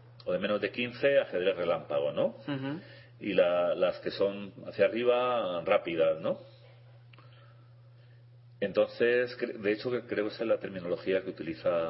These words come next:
Speaker 1: la fide en los últimos mundiales, ¿no?
Speaker 2: Sí.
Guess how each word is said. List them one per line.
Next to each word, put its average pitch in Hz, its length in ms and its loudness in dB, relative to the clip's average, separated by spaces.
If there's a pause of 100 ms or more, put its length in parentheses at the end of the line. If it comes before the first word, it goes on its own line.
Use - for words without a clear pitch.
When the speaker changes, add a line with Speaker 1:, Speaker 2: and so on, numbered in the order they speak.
(300)
Speaker 1:
la 80 200 -2
fide 85 340 -2
en 87 100 -6
los 73 180 -6
últimos 80 340 -10
mundiales, 76 640 -2
¿no? - 180 -8 (160)
Speaker 2:
Sí. 131 140 -2